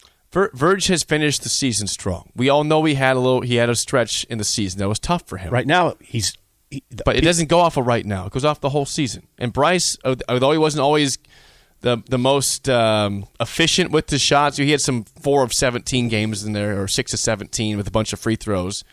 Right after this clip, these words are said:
Speaker 1: He was consistently scoring points, though.
Speaker 2: To the texter, of course, these teams are important. They're, they're a measuring stick. In some ways. Like, if Nebraska had more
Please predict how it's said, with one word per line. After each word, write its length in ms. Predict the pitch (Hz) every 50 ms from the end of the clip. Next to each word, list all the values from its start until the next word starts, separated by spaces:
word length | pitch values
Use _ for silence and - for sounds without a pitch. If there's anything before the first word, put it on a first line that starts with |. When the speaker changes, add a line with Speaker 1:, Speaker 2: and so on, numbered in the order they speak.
| _ _ _ _ _ _ _ _ _ _ -
Speaker 1:
He 140 | - 165
was 280 | 180 170 160 151 - -
consistently 480 | - 143 - - 185 180 - - 147 120
scoring 320 | - - 156 147 117 104
points, 360 | - - 180 170 143 - -
though. 180 | - 82 - -
Speaker 2:
To 120 | - 262 269
the 120 | 269 208
texter, 420 | - - 165 165 - - - 110 - -
of 160 | 117 - -
course, 580 | - - - - 196 190 151 117 - - - - -
these 320 | - 123 113 - - - _ _ _ _ -
teams 360 | - 156 147 147 135 113 101
are 120 | 110 104 92
important. 560 | 85 - - - 110 95 87 - - - - _ _ _ -
They're, 140 | 113 113 110
they're 220 | 110 120 127 127
a 40 | 113
measuring 560 | 98 92 95 117 170 226 214 147 92 82 80
stick. 460 | - - - - 87 - - - - - _ _ _ _ _ _ _ _ _ _ _ _ _ _ -
In 80 | 117 101
some 320 | - - - 127 110 110
ways. 400 | 104 101 95 90 82 76 - -
Like, 160 | - 110 104 -
if 160 | 117 - -
Nebraska 500 | 123 95 127 135 151 180 175 - - 117
had 380 | 104 - - 123 127 139 143
more 260 | 135 131 127 123 117